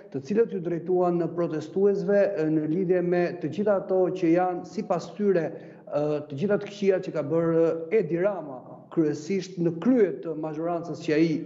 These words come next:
me cilën ai qeveris vendin, por u personalizua, u vendos, u shënjestrua drejt për së drejti kryeministri i vendit Edi Rama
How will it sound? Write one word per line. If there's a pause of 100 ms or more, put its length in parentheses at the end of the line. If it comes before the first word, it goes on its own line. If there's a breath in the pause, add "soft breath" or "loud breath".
me
cilën
ai
qeveris
vendin,
por (260 loud breath)
u (100)
personalizua, (100)
u (100)
vendos,
u
shënjestrua
drejt
për
së
drejti (420 loud breath)
kryeministri
i
vendit
Edi
Rama